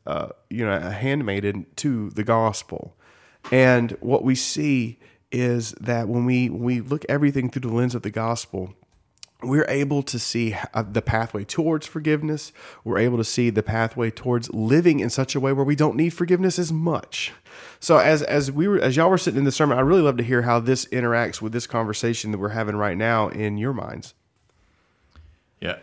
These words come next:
Speaker 2: I think, like you said, it's a, it's a fantastic, um, you know, it's a fantastic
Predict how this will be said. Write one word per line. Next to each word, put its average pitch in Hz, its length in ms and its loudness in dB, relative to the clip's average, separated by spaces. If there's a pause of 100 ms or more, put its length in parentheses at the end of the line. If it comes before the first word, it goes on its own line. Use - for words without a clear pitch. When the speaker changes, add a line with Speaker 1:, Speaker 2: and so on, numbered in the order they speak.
(120)
Speaker 2:
I 120 140 -2
think, - 540 -6
like 104 240 -2
you 90 80 -4
said, 85 260 -4
it's 104 260 -6
a, 90 280 -2
it's 98 400 -8
a 90 80 0
fantastic, 92 1040 -4
um, 80 420 -2 (880)
you 95 140 -6
know, 87 180 -2
it's 92 260 -6
a 92 60 -2
fantastic 87 800 -4